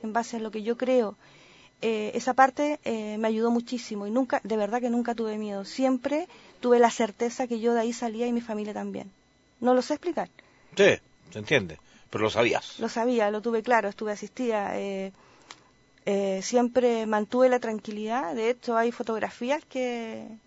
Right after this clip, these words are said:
Speaker 1: y, y videos, digamos, que demuestran que, que yo en todo momento lo que trataba de alguna manera de, de transmitir era tranquilidad, paz. Y, y si ahora yo, yo te dijera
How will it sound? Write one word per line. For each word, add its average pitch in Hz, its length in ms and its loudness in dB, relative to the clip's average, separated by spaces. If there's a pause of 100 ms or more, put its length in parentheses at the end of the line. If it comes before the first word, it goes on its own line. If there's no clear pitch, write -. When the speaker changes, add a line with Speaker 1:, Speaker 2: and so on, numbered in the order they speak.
Speaker 1:
y, 220 240 -10
y 214 80 -6
videos, 226 480 0
digamos, 262 320 0
que 247 120 -2
demuestran 240 440 0
que, 233 220 -6 (220)
que 214 100 -10
yo 233 80 -2
en 233 80 -2
todo 262 180 6
momento 285 360 2
lo 285 100 0
que 247 100 -2
trataba 254 560 2
de 262 80 2
alguna 240 300 -2
manera 262 360 0
de, 233 160 -2 (240)
de 226 120 2
transmitir 233 560 2
era 247 140 0
tranquilidad, 233 840 0 (480)
paz. 247 440 8 (840)
Y, 214 960 -4
y 220 100 -8
si 233 160 2
ahora 233 300 8
yo, 233 840 -2
yo 220 160 -4
te 233 80 -6
dijera 226 720 -2